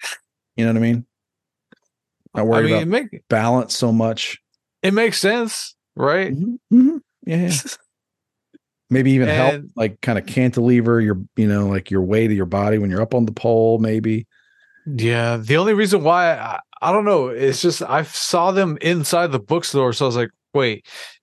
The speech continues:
Speaker 2: is this just, like, a really slutty costume that she has on for Halloween because it was Halloween
Speaker 1: Mm.
Speaker 2: weekend, or is, you know, she an actual sugar baby that's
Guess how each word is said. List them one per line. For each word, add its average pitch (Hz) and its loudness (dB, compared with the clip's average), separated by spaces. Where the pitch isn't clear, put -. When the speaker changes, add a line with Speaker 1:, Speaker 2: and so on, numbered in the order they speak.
Speaker 2:
is 156 2
this 170 0
just, 175 0
like, 147 0
a 147 2
really 156 2
slutty 147 0
costume 139 -2
that 147 0
she 135 -2
has 135 0
on 139 0
for 160 0
Halloween 190 0
because 143 -2
it 117 -6
was 113 -2
Halloween 113 0
Speaker 1:
Mm. 123 -6
Speaker 2:
weekend, 180 -2
or 147 2
is, 131 -2
you 147 0
know, 120 -2
she 117 -2
an 113 0
actual 123 -2
sugar 165 0
baby 165 2
that's 151 -2